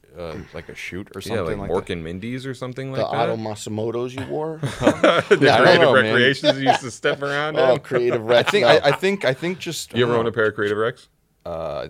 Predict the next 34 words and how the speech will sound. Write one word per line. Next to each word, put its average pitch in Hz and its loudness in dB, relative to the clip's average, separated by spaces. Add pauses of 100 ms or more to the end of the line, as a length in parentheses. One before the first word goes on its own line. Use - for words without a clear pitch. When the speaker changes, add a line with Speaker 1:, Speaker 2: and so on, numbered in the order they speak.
(140)
Speaker 1:
I, - -12
no, 87 -8
I 82 -4
was 90 -12
going 85 -12
to, 82 -16
and 78 -12
I 73 -12
did. 73 -16
I 82 -6
didn't 76 -16
pull 80 -14
a 71 -18
trigger 76 -12
Speaker 3:
I 87 -8
Speaker 1:
on 87 -8
Speaker 3:
was 73 -10
Speaker 1:
it. - -16
Speaker 3:
heavy 90 -8
in 82 -12
creative 82 -12
Speaker 2:
I 80 -8
Speaker 3:
recs. 76 -10
Speaker 2:
bet 71 -6
you 73 -10
were, 76 -6
Speaker 3:
My, 104 -2
Speaker 2:
buddy. 78 -4
We 82 -8
Speaker 3:
you 123 -4
Speaker 2:
need 131 -4
Speaker 3:
know, 110 -2
Speaker 2:
those - -6
photos. 78 -6